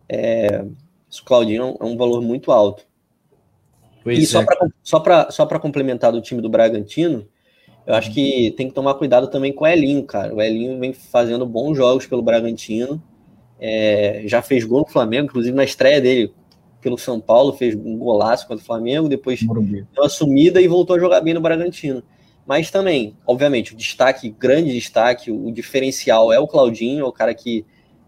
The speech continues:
Speaker 1: dá sempre assistência, ou ele dá assistência ou faz gol, né? Nesse mês foram seis jogos, seis gols e quatro assistências, é um, é um número absurdo. É, dez, participou de dez gols em seis jo-, jogos, é um, é um número espetacular.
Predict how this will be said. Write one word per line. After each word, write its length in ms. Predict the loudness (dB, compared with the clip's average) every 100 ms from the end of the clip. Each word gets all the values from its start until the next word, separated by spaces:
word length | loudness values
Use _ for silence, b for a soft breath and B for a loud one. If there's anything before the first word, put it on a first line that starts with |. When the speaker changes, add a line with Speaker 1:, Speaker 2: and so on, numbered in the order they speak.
| _ _
Speaker 1:
dá 180 | 0 0
sempre 380 | 0 2 2 2
assistência, 840 | -2 -4 -8 -4 -2 -2 -4 -6 -8 _ _ _ _
ou 160 | 2
ele 100 | 2 4
dá 100 | 2
assistência 460 | 2 -6 -4 -2
ou 60 | -2
faz 220 | 0 0
gol, 220 | 2 2 2
né? 140 | -2 b b b _
Nesse 360 | -6 -4 -4 0
mês 240 | 0 0
foram 260 | 0 -2 -2
seis 320 | 0 0 0
jogos, 480 | 4 4 4 -4 -12 b b
seis 400 | -10 0 2 2
gols 320 | 0 2 2
e 60 | 0
quatro 360 | -2 -2 0 -4
assistências, 680 | -10 -12 -8 -8 -8 -8
é 60 | -8
um, 200 | -8 -10
é 60 | -12
um 120 | -12
número 400 | -10 -8 -4 -2
absurdo. 580 | -2 -6 -6 -4 -4 -8 b b b
É, 300 | -4 -2 0
dez, 340 | 2 4 4 0 -4
participou 360 | -2 -2 0 -2
de 100 | 0
dez 320 | 2 2 2
gols 380 | 2 4 4 2
em 80 | -4
seis 280 | -2 -2 0
jo-, 240 | -2 -6 -12
jogos, 480 | 0 2 2 -2
é 80 | -4
um, 100 | -6 -6
é 100 | -8
um 200 | -8 -6
número 260 | -6 -4
espetacular. 800 | -6 -4 0 0 4 4 4 0